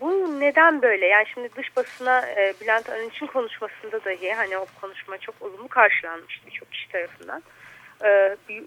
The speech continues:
yoğun biçimde dış basına yönelik bir uyarı vardı. Maksatlı yayın diye. Yani şimdi A K P'nin, e, her zaman aslında, e, se-,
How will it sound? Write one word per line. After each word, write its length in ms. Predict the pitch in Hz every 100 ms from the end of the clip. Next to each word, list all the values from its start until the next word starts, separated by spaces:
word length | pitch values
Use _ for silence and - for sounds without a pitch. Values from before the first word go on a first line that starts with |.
| 202
yoğun 320 | 196 240 359 311
biçimde 460 | - 262 233 254 -
dış 180 | - -
basına 400 | - - 202 196
yönelik 480 | - 196 202 240
bir 100 | -
uyarı 360 | 208 208 208 208
vardı. 440 | 185 175 170 - 311 _ _ - - - - -
Maksatlı 540 | 190 - 190 - 202
yayın 320 | 185 165 160 165 _ _ -
diye. 280 | 165 202 320 _ - - - - - - - -
Yani 180 | 240 240 -
şimdi 140 | 285
A 180 | - 247
K 180 | 254 277
P'nin, 680 | 277 285 285 302 330 339 311 - 254
e, 340 | 240 233 226
her 200 | 233 277
zaman 340 | 247 220 254 302
aslında, 640 | 226 - - 202 254 277
e, 140 | - 226 214 208 202 202 208 - - - - _ _ _ _ _ _ - -
se-, 220 | -